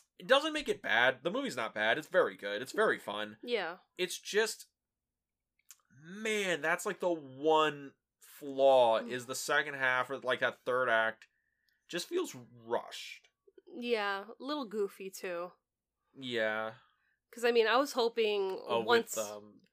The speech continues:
Speaker 1: the George Buck Flower guy explaining the whole plot of the movie?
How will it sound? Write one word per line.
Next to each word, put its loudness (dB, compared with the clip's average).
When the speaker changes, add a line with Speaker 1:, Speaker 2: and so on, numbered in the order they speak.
Speaker 1:
the -8
George -2
Buck -2
Flower 0
guy 2
explaining -4
the -6
whole -4
plot -4
of -8
the -12
movie? -10